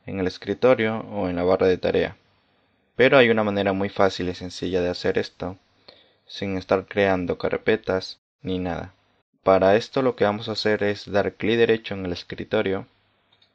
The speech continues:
y nos vamos a ir a personalizar. Aquí nos vamos a ir a inicio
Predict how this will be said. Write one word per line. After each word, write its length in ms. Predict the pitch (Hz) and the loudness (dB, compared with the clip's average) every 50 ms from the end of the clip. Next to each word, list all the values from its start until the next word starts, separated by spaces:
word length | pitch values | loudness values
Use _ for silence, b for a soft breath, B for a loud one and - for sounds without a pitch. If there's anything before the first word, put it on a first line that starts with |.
| _ _ _ _ _ _ _ _ _ _ _ | _ _ _ _ _ _ _ _ _ _ _
y 140 | - 120 123 | -6 -4 -4
nos 160 | 131 - - | -4 -4 -4
vamos 320 | - 107 104 107 113 - 104 | -4 -2 -2 -2 -2 0 0
a 80 | 101 | 2
ir 220 | 104 104 107 - - | 2 2 -2 -2 0
a 180 | 101 101 101 - | 2 2 2 2
personalizar. 840 | 92 87 - - - 95 92 92 85 85 - - - 87 - - - _ _ _ _ _ _ _ _ _ _ _ _ _ _ _ _ _ _ _ _ _ _ _ _ _ _ _ _ _ _ _ _ _ _ _ _ _ _ _ _ _ _ _ _ - | 0 -4 -4 -8 -8 -8 -6 -6 -8 -8 -8 -4 -4 -4 -4 -6 -12 _ _ _ _ _ _ _ _ _ _ _ _ _ _ _ _ _ _ _ _ _ _ _ _ _ _ _ _ _ _ _ _ _ _ _ _ _ _ _ _ _ _ _ _ -6
Aquí 300 | 92 95 95 - - 101 | -6 -6 -6 -4 -6 -4
nos 200 | 90 92 85 - | -4 -6 -4 -2
vamos 300 | 98 98 104 107 - - | -2 -2 -2 -2 -2 0
a 60 | 107 | 0
ir 180 | 104 98 95 95 | 0 0 0 -2
a 60 | 90 | -4
inicio 560 | 92 98 110 120 117 - - 98 101 104 123 | -4 -4 -4 -6 -6 -6 -6 -6 -6 -6 -8